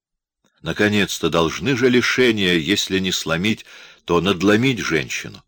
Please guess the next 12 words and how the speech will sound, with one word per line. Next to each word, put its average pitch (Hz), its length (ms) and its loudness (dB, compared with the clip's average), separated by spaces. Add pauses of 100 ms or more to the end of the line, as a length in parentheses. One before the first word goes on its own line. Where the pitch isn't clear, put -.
(880)
надломить 80 560 -2
её 73 180 -4
честь. - 560 -8 (1300)
Прижмёт 98 640 0
нужда 92 420 -2
тело, 123 540 0 (800)
и 95 140 0
нечисть 120 600 0
в 80 160 -4
душу 76 360 -2
забредёт. 67 640 -8 (1120)
Вот - 180 -10